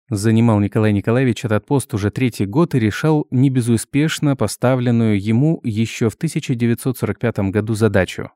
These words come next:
вывод советского спорта на международную арену. Одним из шагов реализации этого плана было развитие в стране видов спорта, входящих в программу Олимпийских игр.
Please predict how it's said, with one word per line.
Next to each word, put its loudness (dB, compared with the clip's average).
вывод 2
советского -2
спорта -4
на 2
международную 2
арену. -6
Одним 0
из -2
шагов -2
реализации 0
этого 0
плана 0
было 2
развитие 0
в -4
стране 2
видов 0
спорта, -2
входящих -2
в -20
программу 0
Олимпийских 0
игр. -6